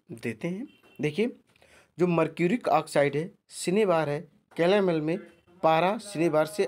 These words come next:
आसानी से प्राप्त किया जाता है। तो पाँच सौ आठ का जो करेक्ट आंसर है डियर स्टूडेंट, वह हो जाएगा क्या? वह हो जाएगा बी नंबर सिनेबार।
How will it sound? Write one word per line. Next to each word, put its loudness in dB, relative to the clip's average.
आसानी -2
से -8
प्राप्त -2
किया -2
जाता -14
है। -18
तो -4
पाँच 0
सौ -4
आठ -4
का -6
जो -8
करेक्ट -6
आंसर -4
है -6
डियर -2
स्टूडेंट, -6
वह 0
हो -2
जाएगा -2
क्या? -6
वह -2
हो -2
जाएगा -2
बी -6
नंबर -6
सिनेबार। -2